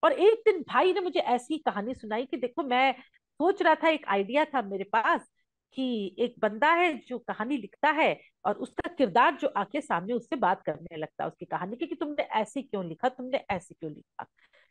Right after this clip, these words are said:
ये शाम की बात होगी, अ, हुई होगी, और ये बात मुझे trigger कर गई। एकदम से कोई बात जो, क्या कहेंगे,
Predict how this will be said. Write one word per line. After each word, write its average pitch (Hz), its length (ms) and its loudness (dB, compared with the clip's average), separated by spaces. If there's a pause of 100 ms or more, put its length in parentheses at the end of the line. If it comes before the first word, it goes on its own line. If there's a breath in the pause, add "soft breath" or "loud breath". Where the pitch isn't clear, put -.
(340 soft breath)
ये 349 60 6
शाम 302 340 4
की 381 120 4
बात 233 400 4
होगी, 202 240 -6
अ, 190 480 0
हुई 214 160 0
होगी, 196 420 -2 (400 soft breath)
और 294 280 4
ये 339 140 4
बात 254 240 4
मुझे - 380 -8
trigger 220 280 0
कर 180 220 -4
गई। 185 120 -4
एकदम 240 380 0
से 403 140 0
कोई 370 220 -2
बात 240 380 2
जो, 277 100 -4
क्या 277 180 0
कहेंगे, 196 480 -4